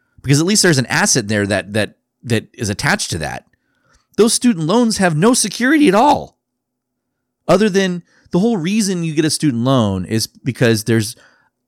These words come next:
there, there's a thought that that degree is gonna get you money, but not all degrees result, result in money. Some degrees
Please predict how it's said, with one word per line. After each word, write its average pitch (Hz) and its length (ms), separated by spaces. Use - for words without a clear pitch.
there, 113 180
there's 120 260
a 107 80
thought 127 580
that 98 180
that 117 200
degree 107 300
is 104 140
gonna 101 120
get 98 240
you 95 60
money, 123 240
but 123 160
not 151 200
all 170 140
degrees 156 480
result, 151 340
result 139 380
in 147 140
money. 151 400
Some 233 340
degrees 123 720